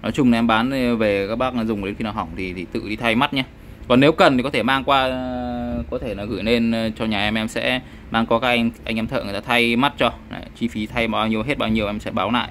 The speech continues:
Đấy, nếu như mà đồng ý thì thay. Ok không ạ? Cái chi phí này thì em cũng chưa biết là bao nhiêu, bởi vì là, ờ,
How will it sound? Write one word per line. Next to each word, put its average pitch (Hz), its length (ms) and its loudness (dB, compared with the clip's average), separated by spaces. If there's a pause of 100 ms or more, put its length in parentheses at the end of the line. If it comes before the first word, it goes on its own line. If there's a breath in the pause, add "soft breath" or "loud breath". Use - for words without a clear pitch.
(100)
Đấy, 87 120 -10 (340)
nếu 104 140 -2
như 123 80 2
mà 117 80 2
đồng 95 140 -2
ý 101 160 0
thì 101 240 -4
thay. 120 240 0 (580)
Ok 107 80 -6
không 123 220 4
ạ? 117 100 0 (1500)
Cái 107 140 -2
chi 135 140 2
phí 123 140 2
này 135 180 4
thì 113 60 2
em 120 100 2
cũng 127 80 -2
chưa 135 100 0
biết 151 140 2
là 123 60 -2
bao 113 120 0
nhiêu, 123 160 4
bởi 92 100 -2
vì 95 100 -4
là, 92 140 -4 (480 loud breath)
ờ, 95 580 -6